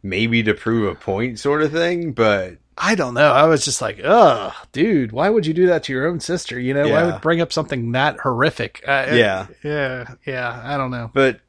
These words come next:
Speaker 1: I, I guess it'd be a memorable thing to bring up if you wanted to prove your point, but, like, it's weird seeing, like, Sansa go from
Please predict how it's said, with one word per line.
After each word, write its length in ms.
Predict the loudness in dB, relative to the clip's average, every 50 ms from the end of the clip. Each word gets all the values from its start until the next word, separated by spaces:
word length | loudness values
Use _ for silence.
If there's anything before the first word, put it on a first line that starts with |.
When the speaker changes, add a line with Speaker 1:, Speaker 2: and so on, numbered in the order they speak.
| _ _ _ _ _ _ -10
Speaker 1:
I, 180 | -8 -4 -2 -2
I 60 | 0 2
guess 200 | 0 0 0 -2
it'd 120 | -2 -2
be 120 | 0 0 0
a 60 | 0
memorable 540 | 0 -2 -4 -4 -2 -2 0 0 0 -2 -2
thing 240 | -2 -4 -4 -2
to 60 | -4 -2
bring 220 | -2 -2 0 0
up 160 | 0 0 -2
if 60 | -4
you 100 | -4 -4
wanted 140 | -2 -2 -4
to 60 | -6
prove 180 | -6 -6 -4 -4
your 100 | -4 -6
point, 380 | -4 -4 -2 0 0 -2 -2 -4
but, 160 | -8 -8 -8 -12 _ _ _ _ _ _ _ _ _
like, 140 | -4 -2 0
it's 160 | 0 0 0
weird 340 | 0 0 2 2 2 0 -2
seeing, 420 | -4 -4 -2 0 2 2 2 2 2
like, 400 | 2 2 2 0 -2 -6 -14 -20 -20 _ _ _ _ _ _ _ _
Sansa 500 | -8 -2 0 0 2 0 0 0 0 0
go 240 | 2 4 4 4 4 0
from 600 | 0 0 2 2 4 2 0 0 -2 -4 -6